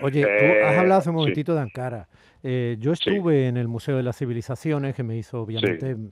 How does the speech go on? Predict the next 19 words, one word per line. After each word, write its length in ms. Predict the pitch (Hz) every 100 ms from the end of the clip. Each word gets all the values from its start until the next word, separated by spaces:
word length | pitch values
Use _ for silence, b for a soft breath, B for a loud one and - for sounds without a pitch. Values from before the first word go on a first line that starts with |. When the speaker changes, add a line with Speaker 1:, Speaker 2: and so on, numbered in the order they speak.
| _
Speaker 1:
me 120 | 107
impresionó 440 | 107 - - 113 127
mucho, 300 | 139 - 139
porque, 160 | 143 110
bueno, 240 | 135 139
desde 240 | 117 123
niño 280 | 120 135 131
Speaker 2:
Sí. 40 | 151
Speaker 1:
hemos 180 | 139
visto, 300 | 117 120 143
por 140 | 120 123
ejemplo, 340 | 147 139 139
el 80 | 127
Código 340 | - 139 131
de 80 | 131
Hammurabi 460 | 123 131 139 139 139
que 100 | 143
está 180 | - 139
allí, 260 | 127 156